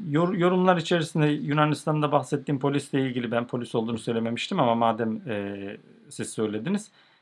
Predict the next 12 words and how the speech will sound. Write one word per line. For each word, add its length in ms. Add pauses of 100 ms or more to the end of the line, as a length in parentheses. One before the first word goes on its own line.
(160)
Ben 260
de 160
doğrudan 400
tanıyan 320
insanlarla 640
teyit 240
ettiğim 320
bir 60
mesele. 440
Bildiğim 360
kadarıyla 520
söyledim. 600